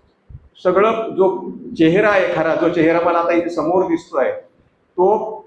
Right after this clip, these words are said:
पुन्हा तसाच ठेवण्यासाठी महाराष्ट्राच्या ह्या चळवळीमध्ये आपण सर्वांनी सामील व्हा, असं मी तुम्हाला आवाहन करतो. मी पुन्हा एकदा संयोजकांना धन्यवाद यासाठी देतो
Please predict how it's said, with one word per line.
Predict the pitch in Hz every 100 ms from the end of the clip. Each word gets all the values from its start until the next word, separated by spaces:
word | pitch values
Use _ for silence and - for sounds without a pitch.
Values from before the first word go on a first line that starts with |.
| -
पुन्हा | 165 165 214 160
तसाच | 160 240 - -
ठेवण्यासाठी | 185 180 175 165 - 170 196 - - _ _ _ _ _ 135
महाराष्ट्राच्या | 131 170 190 190 175 170
ह्या | 165 156
चळवळीमध्ये | 151 151 147 151 139 139 - - - -
आपण | - 170
सर्वांनी | 165 147 147 165 180
सामील | - 127 143 165
व्हा, | 143 123 - - 160
असं | 147
मी | 139 143
तुम्हाला | 135 135
आवाहन | 127 127 143
करतो. | 143 143 147 156
मी | 165
पुन्हा | 156 147 151
एकदा | 156 156
संयोजकांना | 156 139 143 143 151 151 170 - - _ _ _ 139
धन्यवाद | 143 160 165 165
यासाठी | 170 165 160
देतो | 151 156 165 - - -